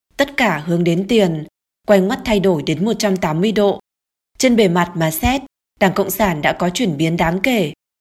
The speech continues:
Sự giải thể của phái chủ nghĩa cộng sản quốc tế khiến rất nhiều người thở phào nhẹ nhõm, cho rằng chuyện chủ nghĩa cộng sản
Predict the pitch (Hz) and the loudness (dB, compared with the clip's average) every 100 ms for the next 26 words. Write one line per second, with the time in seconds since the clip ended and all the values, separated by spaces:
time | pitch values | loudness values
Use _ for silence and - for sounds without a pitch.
0 | _ - 220 208 165 208 185 - 156 165 | _ -2 0 0 -2 0 0 0 -6 -4
1 | 160 185 220 151 - 254 196 - 185 139 | -4 -2 -4 -4 -4 -4 -4 -2 -2 -4
2 | 233 - 180 165 190 - _ _ - 196 | -6 0 0 0 -4 -8 _ _ 0 0
3 | 190 320 262 185 180 170 - 160 - 165 | 2 -2 0 2 2 0 -2 -6 -2 -2
4 | 151 160 151 165 160 226 294 - _ _ | -2 -4 -2 -2 -2 -4 -8 -16 _ _
5 | - 208 185 190 165 151 - 208 202 208 | -2 0 2 0 -2 -8 -4 -2 -2 -2
6 | 160 156 - 254 185 214 165 | -2 -2 -4 -6 -4 -4 -4